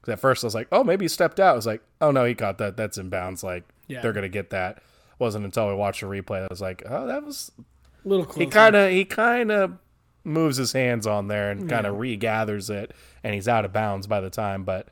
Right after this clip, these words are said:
Speaker 1: I thought it was a catch. But defense balled out, though.
Speaker 2: Yeah, especially at the end there. They, well, they, <laughs> they balled out by giving up, uh, seventy yards in about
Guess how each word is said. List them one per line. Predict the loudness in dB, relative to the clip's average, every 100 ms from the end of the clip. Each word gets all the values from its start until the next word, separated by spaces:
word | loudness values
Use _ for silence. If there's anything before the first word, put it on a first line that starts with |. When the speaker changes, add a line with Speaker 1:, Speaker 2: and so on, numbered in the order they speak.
| _ _ _ -8
Speaker 1:
I | -4
thought | -4
it | -4
was | -8
a |
catch. | -6 -4 -4 -8 -8
But | -6 -8 _ _ _ _ _ _ _ _ _ _ _ -6
defense | 0 4 4 8
balled | 8 10
out, | 8 6
though. | -2 -6 -14 -12 0
Speaker 2:
Yeah, | 0 0 -6 _ _ -12
especially | -2 0 4 4
at | 4
the | 0
end | 0 -4
there. | -6 -10 -8
They, | -6 -6 -10 _ _ _ _ _ _ _ -14
well, | -10 -10 -14 _ _ _ _
they, | -4 -2 -4
<laughs> | 0
they | 2
balled | 6 10 10
out | 8 6
by | 2
giving | 2 0 2 0
up, | -2 -4
uh, | -6 -6 -12 _ _ -20 -20 _
seventy | -20 -16 0 2 2 0
yards | 0 2 0 -2
in | -8
about | -8 -10